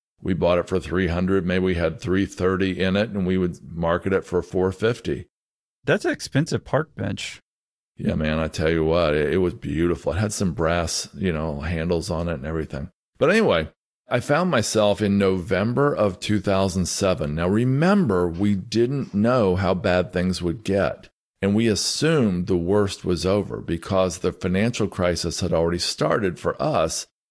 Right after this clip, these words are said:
Speaker 1: because in two thousand five, six, seven,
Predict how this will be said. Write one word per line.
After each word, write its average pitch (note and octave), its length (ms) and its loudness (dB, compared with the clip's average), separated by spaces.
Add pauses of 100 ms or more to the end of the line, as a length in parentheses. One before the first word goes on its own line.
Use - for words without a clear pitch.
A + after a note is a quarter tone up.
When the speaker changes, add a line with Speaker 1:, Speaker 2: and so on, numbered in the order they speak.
(160)
Speaker 1:
because G2 420 2
in F2+ 160 0
two G2 200 0
thousand F2 640 0
five, F2+ 520 0
six, F2 500 -2
seven, E2 720 0